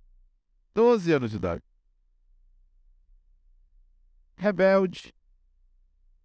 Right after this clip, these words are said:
Comecei a fumar maconha, cocaína.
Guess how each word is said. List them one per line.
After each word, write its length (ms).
Comecei 400
a 60
fumar 280
maconha, 720
cocaína. 840